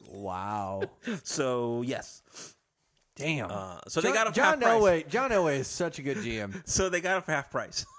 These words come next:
Speaker 1: Yeah, that, that deal. Good job, Redskins.
Speaker 2: Uh, so, <laughs> so that being said, you still like Marquise Brown <laughs> at the Skins?
Speaker 1: Uh, I like the player. I
Speaker 2: Uh-huh.
Speaker 1: like, I like the fact, I think they're gonna get a quarterback at some point.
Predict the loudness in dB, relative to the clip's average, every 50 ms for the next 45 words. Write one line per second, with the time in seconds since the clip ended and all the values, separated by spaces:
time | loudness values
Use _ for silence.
0 | -14 -6 -4 -2 -2 -2 -2 -2 -2 -2 -2 -4 -6 -10 -10 -8 -8 -8 -8 -8
1 | -8 -8 -4 -2 0 0 0 -2 -4 -6 -8 -10 -10 -6 -4 -4 -2 0 2 2
2 | 2 2 2 2 0 0 -2 -6 -4 -2 0 0 0 -2 -2 -4 -6 -6 -6 -8
3 | -10 -12 -18 _ -20 -20 -20 -20 _ _ _ -10 -6 -2 -2 0 0 -2 -4 -6
4 | -6 -6 -10 -12 -12 -12 -12 -14 -14 _ _ -20 -20 -20 -16 -12 -10 -6 -2 0
5 | 0 2 0 -2 -4 -2 -2 -2 -2 -2 -4 -6 -6 -6 -6 -6 -4 -4 -4 -4
6 | -6 -12 -14 -14 -12 -10 -6 -4 -2 -2 -2 -4 -4 -4 -6 -6 -6 -6 -6 -8
7 | -6 -2 -2 0 0 0 -2 -4 -6 -10 _ _ _ _ _ _ _ -18 -18 -12
8 | _ -2 -2 -2 -2 -4 -8 -8 -6 -6 -6 -8 -8 -10 -10 -4 -2 0 0 0
9 | 0 0 0 0 -2 -2 -6 _ _ _ _ _ -4 -2 -2 -2 -2 -2 -2 -2
10 | -2 -4 -4 -6 -8 -8 -8 -8 -6 -2 -2 0 0 0 -2 -2 -4 -4 -4 -4
11 | -2 -2 -2 -2 -2 -2 -2 -4 -6 -12 -20 _ _ -4 -2 -2 0 -2 -4 -4
12 | -4 -4 -4 -4 -4 -4 -6 -6 -6 -4 -4 -6 -8 -8 -6 -8 -6 -4 -4 -4
13 | -4 -4 -6 -8 -8 -8 -8 -6 -4 -4 -4 -4 -4 -6 -8 -8 -6 -6 -6 -4
14 | -4 -4 -4 -4 -6